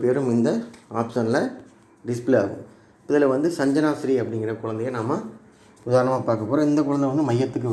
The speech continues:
வரல, ஒருவேளை தனியார் பள்ளியில் கூட படிக்கலாம். இப்போ அந்த குழந்தையுடைய வலதுபுறமா இருக்கக்கூடிய மூணு டாட்டை கிளிக் பண்ணுங்க. வழக்கம் போல இந்த ஆப்ஷன்ல கடைசிக்கு முன்னே இருக்கக்கூடிய டி ஹெச் ஆர் ஹெச் சி எம் விருப்பம்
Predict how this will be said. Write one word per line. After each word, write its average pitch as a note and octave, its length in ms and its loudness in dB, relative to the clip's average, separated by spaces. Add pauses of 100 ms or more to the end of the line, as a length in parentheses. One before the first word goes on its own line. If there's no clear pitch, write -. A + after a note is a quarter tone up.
வரல, B2 180 0 (880)
ஒருவேளை D#3 240 4
தனியார் D3 320 2
பள்ளியில் C3 240 0
கூட C3 160 0
படிக்கலாம். A2 360 -2 (380)
இப்போ A#2+ 220 -4
அந்த C3 160 0
குழந்தையுடைய B2+ 420 2
வலதுபுறமா B2 400 -2
இருக்கக்கூடிய A#2 360 -4 (640)
மூணு C3+ 220 -4
டாட்டை B2 220 2
கிளிக் A2 240 -6
பண்ணுங்க. A2+ 260 0 (2000)
வழக்கம் C#3+ 340 2
போல D3+ 200 2
இந்த B2 160 4
ஆப்ஷன்ல B2+ 340 -2 (720)
கடைசிக்கு D3+ 440 2 (100)
முன்னே C#3+ 400 2
இருக்கக்கூடிய A#2+ 400 0 (800)
டி D3+ 160 2
ஹெச் D3 200 0
ஆர் C3 120 2
ஹெச் A2+ 160 -2
சி B2+ 100 0
எம் A2+ 100 2
விருப்பம் A2 320 -2